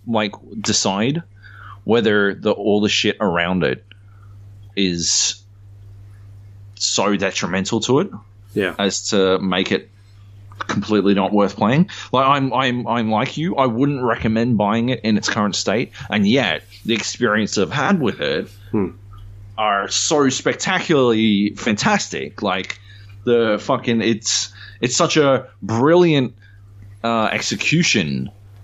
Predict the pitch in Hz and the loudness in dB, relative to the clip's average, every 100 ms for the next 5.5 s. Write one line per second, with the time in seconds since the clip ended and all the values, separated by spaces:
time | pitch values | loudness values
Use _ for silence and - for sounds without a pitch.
0 | - 202 202 - 127 - - 135 143 120 | -2 0 0 2 0 2 0 2 4 6
1 | 101 - 160 185 58 - 87 - - - | 6 6 6 4 2 -2 -4 -8 -12 -14
2 | - - - - - - - - - 127 | -12 -12 -12 -16 -12 -10 -10 -8 -2 -2
3 | 123 110 - - - 113 117 120 117 - | 0 -4 -10 -20 -10 -2 0 0 -2 -4
4 | - - - - - - - - - 139 | -10 -14 -16 -20 -20 -18 -18 -20 -4 -2
5 | 139 151 139 131 | 0 2 2 2